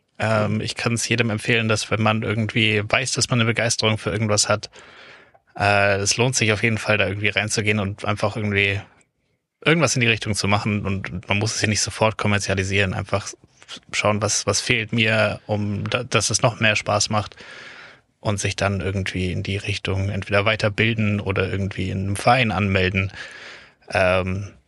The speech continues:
Speaker 1: solche Sachen sind, glaub ich, immer ganz
Speaker 2: Ja.
Speaker 1: cool.
Speaker 2: Das,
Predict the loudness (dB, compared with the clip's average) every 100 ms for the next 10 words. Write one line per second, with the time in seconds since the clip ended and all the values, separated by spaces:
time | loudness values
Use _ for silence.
0 | 0 2 4 2 0 0 0 0 -2 -2
1 | -6 -10 -16 -4 0 0 0 -4 -2 -4
2 | -8 -18 _ _ -20 -20 -20 -20 -20 _
3 | -2 -2